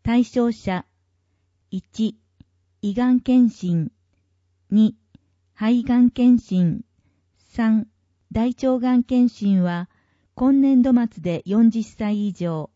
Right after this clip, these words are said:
四、子宮頸がん検診は、受診時に二十歳以上の女性。五、乳がん検診は、今年度末で四十歳以上の女性。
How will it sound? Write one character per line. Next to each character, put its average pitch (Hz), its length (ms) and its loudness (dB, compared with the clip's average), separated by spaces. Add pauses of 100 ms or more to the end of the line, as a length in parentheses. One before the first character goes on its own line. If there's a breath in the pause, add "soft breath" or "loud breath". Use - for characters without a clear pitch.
(640)
四、 196 380 -2 (280)
子 - 320 -6
宮 262 200 4
頸 262 260 -2
が 254 140 -2
ん 254 100 2
検 254 320 0
診 180 320 0
は、 165 280 -4 (440)
受 202 160 -2
診 254 300 2
時 190 160 0
に 170 260 -2 (220)
二 196 160 0
十 240 120 -2
歳 247 420 -6
以 240 40 -2
上 202 260 -2
の 165 140 -2
女 156 160 -6
性。 165 480 -10 (880)
五、 208 260 0 (420)
乳 240 280 6
が 240 160 0
ん 240 80 0
検 240 340 0
診 180 300 -2
は、 165 240 -4 (400)
今 262 260 4
年 269 220 4
度 254 120 2
末 233 300 -4
で 160 220 -2 (300)
四 233 240 4
十 254 120 -2
歳 247 440 -2
以 226 60 -2
上 190 260 -2
の 147 160 -4
女 151 140 -6
性。 156 500 -8